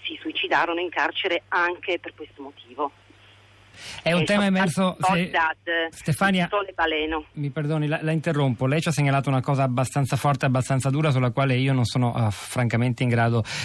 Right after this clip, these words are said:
Speaker 2: di replicare. E, e s-, ho trovato in rete, mentre parlava, qualche,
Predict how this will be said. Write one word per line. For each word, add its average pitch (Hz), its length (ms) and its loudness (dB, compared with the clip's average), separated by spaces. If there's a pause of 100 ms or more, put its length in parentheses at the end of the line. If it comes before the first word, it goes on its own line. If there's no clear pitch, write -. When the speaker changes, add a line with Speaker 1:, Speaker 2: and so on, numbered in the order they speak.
Speaker 2:
di 120 160 0
replicare. 117 640 2
E, 107 960 0
e 101 40 -2
s-, - 240 -8
ho 127 160 0
trovato 135 420 2
in 135 80 2
rete, 139 280 2
mentre 131 280 0
parlava, 139 400 0
qualche, 139 400 -2